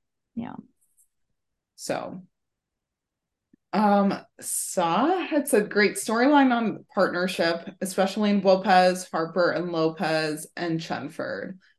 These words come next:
Speaker 2: They amazingly sh-, amazingly showcase m-, about many facets of that and conclude one thing, that there will be challenges. But as long as you trust and be, get, being honest with each other, you can always overcome it." Definitely.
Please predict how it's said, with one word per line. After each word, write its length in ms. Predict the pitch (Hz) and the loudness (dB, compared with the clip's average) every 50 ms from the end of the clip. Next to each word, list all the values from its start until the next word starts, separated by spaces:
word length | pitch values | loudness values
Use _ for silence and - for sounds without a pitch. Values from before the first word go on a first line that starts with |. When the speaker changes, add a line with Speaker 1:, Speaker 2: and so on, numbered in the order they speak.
| _ _ | _ _
Speaker 2:
They 260 | 196 190 185 190 185 135 | -4 0 2 2 2 2
amazingly 800 | 180 196 185 180 180 202 - 233 247 247 247 247 226 180 - | 2 2 2 2 0 0 -2 0 0 2 2 2 0 0 -4
sh-, 240 | - - - - 208 - - - - | -6 -10 -6 -4 -4 -4 -4 -6 -6
amazingly 960 | 175 190 190 185 190 214 233 233 240 233 233 226 220 233 240 240 214 - - - | -2 0 0 2 2 0 0 -2 -2 -2 -2 -2 0 2 2 2 0 -2 -6 -8
showcase 720 | - - - - 196 175 180 180 - 196 170 165 165 165 - - | -10 -10 -4 0 2 2 2 2 2 2 2 2 2 0 -6 -12
m-, 220 | - 180 175 - - | -12 -10 -10 -10 -8
about 380 | 165 165 165 156 147 - - - - _ _ | -6 -2 -2 0 -2 -2 -4 -10 -20 _ _
many 320 | - 185 170 170 175 180 196 | -12 -10 -8 -6 -4 -4 -4
facets 600 | 196 - 165 127 131 - - 151 139 135 139 - - | -2 -2 -2 -2 -2 -2 -2 -2 -2 -2 -4 -6 -8
of 240 | - - 165 160 | -6 -6 -4 -4
that 320 | 156 143 135 131 127 - - | -2 -2 -2 -2 -2 -4 -6
and 160 | - 160 156 | -8 -10 -10
conclude 460 | - - 143 147 - - 160 156 156 160 - | -10 -10 -12 -8 -6 -4 -4 -4 -4 -6 -8
one 300 | - 151 151 135 131 156 | -6 -6 -6 -6 -6 -6
thing, 360 | - 117 98 101 110 156 165 - - - _ _ - | -6 -6 -6 -6 -6 -8 -12 -16 -20 -20 _ _ -10
that 100 | 170 170 | -4 0
there 120 | 175 180 | 0 0
will 140 | 170 165 170 | 2 0 0
be 120 | 165 147 143 | 0 -2 -4
challenges. 760 | - - 123 107 110 139 143 - - 73 - - - - - - | -4 -6 -6 -6 -6 -8 -10 -10 -8 -8 -10 -10 -12 -12 -8 -4
But 120 | 190 175 | -2 0
as 160 | 175 185 185 | 0 0 0
long 200 | 196 190 202 214 226 | 0 0 0 0 -2
as 140 | 208 - | -4 -4
you 180 | 196 185 160 160 - - - - | -6 -8 -8 -10 -14 -20 -20 -18
trust 500 | - - - 247 240 240 240 240 - - - | -12 -4 2 4 4 4 2 0 -4 -8 -6
and 200 | - 180 185 170 | -6 -6 -4 -4
be, 180 | 165 170 151 196 | -4 -4 -4 -4
get, 280 | - 170 - - - _ - - 190 - | -4 -4 -4 -4 -6 _ -18 -18 -14 -10
being 280 | - 180 180 185 165 | -6 -4 -4 -2 -2
honest 400 | - - 165 165 165 170 170 - | -2 -2 -2 -2 -2 -4 -6 -6
with 100 | 175 - 156 | -6 -6 -6
each 180 | 143 139 - | -8 -6 -4
other, 360 | 156 151 147 147 151 160 160 - - - - _ _ _ _ _ _ _ _ _ _ _ _ | -4 0 0 0 0 -2 -4 -12 -20 -20 -20 _ _ _ _ _ _ _ _ _ _ _ _
you 200 | 196 185 170 165 | -8 -6 -6 -4
can 120 | - - 165 | -4 -2 -2
always 300 | 165 143 131 139 - - | -2 -2 -2 -4 -4 -6
overcome 420 | - - - - - - - - | -6 -8 -10 -10 -10 -10 -10 -10
it." 680 | - - - - _ _ _ _ _ _ _ 202 185 185 | -12 -16 -18 -20 _ _ _ _ _ _ _ -10 -8 -4
Definitely. 880 | 185 175 139 - - - 143 131 - - - - - - 160 190 190 | -2 -2 -2 -2 -2 -6 -10 -10 -10 -12 -14 -14 -12 -12 -12 -12 -12